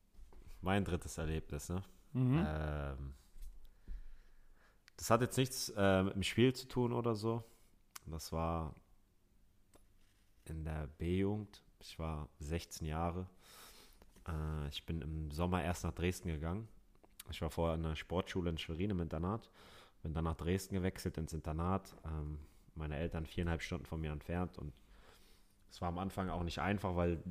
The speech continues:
Speaker 1: Dresden war dann doch was anderes als Schwerin. Also in Schwerin war es schon familiärer, in Dresden viel auf Leistung getrimmt. Ähm, und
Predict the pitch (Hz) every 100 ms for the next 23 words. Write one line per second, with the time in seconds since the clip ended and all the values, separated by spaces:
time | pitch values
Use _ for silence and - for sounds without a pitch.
0 | - 90 107 - 92 87 85 90 - 90
1 | 87 87 82 - 90 82 107 110 82 80
2 | - 78 85 87 82 80 - 85 80 82
3 | 80 82 92 95 95 85 85 85 - 85
4 | - - - - - - - - - 95
5 | 78 - 90 101 - 104 95 - 101 101
6 | - - 85 85 87 82 - - - _
7 | - - - - - - - - - 85
8 | 78 78 76 73